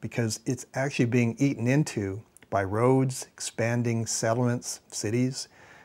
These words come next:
and the footprint of the energy sector at about fifteen thousand hectares per year. So agriculture is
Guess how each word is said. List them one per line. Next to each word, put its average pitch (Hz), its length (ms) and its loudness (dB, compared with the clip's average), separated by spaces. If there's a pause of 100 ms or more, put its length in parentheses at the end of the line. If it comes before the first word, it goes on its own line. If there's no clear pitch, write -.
and 117 100 0
the 110 60 -2
footprint 165 320 4
of 120 60 4
the 117 80 4
energy 127 260 2
sector 98 340 -4
at 113 80 2
about 113 220 0
fifteen 147 460 2
thousand 104 360 -4
hectares 95 380 -8
per - 140 -10
year. 92 260 -8 (200)
So - 180 -10
agriculture 120 500 0
is 98 100 -8